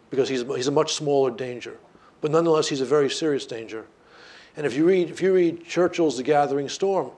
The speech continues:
you realize how long it took Europe to understand the danger they were facing. And it's a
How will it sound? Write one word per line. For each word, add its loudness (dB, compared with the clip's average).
you 2
realize 4
how 2
long 4
it -10
took -8
Europe 4
to -10
understand -6
the -2
danger -4
they 0
were 0
facing. -4
And 0
it's -4
a 0